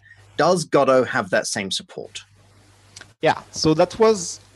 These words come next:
Speaker 2: very requested for a long time. And for a long time, uh, we said, "Okay, but do you know the work it is to set up an asset store like what Unity has?"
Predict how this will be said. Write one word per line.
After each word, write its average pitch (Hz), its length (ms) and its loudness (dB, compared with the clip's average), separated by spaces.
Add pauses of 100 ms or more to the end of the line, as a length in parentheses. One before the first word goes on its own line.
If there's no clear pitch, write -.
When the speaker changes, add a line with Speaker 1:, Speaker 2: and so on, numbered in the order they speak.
(120)
Speaker 2:
very 180 260 6
requested 160 360 -2
for 143 140 2
a 135 40 4
long 127 180 0
time. 107 340 -6 (380)
And 135 180 -6
for 139 200 2
a - 20 4
long 170 180 2
time, 160 480 -2 (100)
uh, 131 400 0
we 131 120 -4
said, 139 320 -4 (680)
"Okay, 180 300 2
but 139 200 -2 (160)
do 131 120 0
you 156 160 -2
know 156 440 0
the 135 120 0
work 143 400 2
it 131 100 0
is 127 280 -6
to - 160 -18
set 139 200 -2
up 131 140 0
an 123 160 -2
asset 127 240 -4
store 123 240 -2
like 117 240 -4
what 110 180 -4
Unity 151 340 -6
has?" 117 460 -6